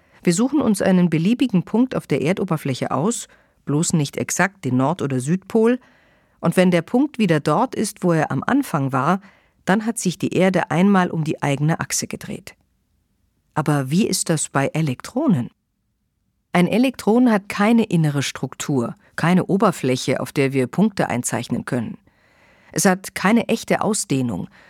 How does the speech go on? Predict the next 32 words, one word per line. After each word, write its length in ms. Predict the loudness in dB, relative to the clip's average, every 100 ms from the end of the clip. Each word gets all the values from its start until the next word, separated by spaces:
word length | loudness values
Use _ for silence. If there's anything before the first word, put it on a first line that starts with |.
| _ _ _ -2
Wir 100 | 2
können 340 | 4 6 4
es 160 | 2 -2
als 280 | -2 -2
Welle 240 | 0 2 0
betrachten 640 | -2 -2 -4 -4 0 0
oder 380 | 2 2 2 2
als 240 | 0 -4
punktförmiges, 920 | -4 0 0 0 0 2 4 2 0 0
unendlich 640 | 0 2 0 0 -2 -4
kleines 440 | 0 2 2 0
Teilchen. 520 | 0 0 0 -2 -6 -6 _ _ _ _ _ _
In 140 | -2 2
beiden 300 | 2 2 2
Fällen 340 | 2 2 2
ist 220 | 0 2
nicht 260 | 2 0 -4
klar, 400 | -2 0 0 0
was 200 | 0 0
bei 140 | -2
einem 220 | 0 0 0
Elektron 600 | 0 0 0 0 2 4
mit 140 | 2
einer 280 | 4 4 4
Drehung 560 | 0 2 4 4 4 4
um 160 | 2
die 180 | 2 2
eigene 440 | 2 4 4 2
Achse 280 | -4 -4 -2
gemeint 380 | 0 2 2 0
sein 280 | -2 -4 -6
soll. 300 | -6 -10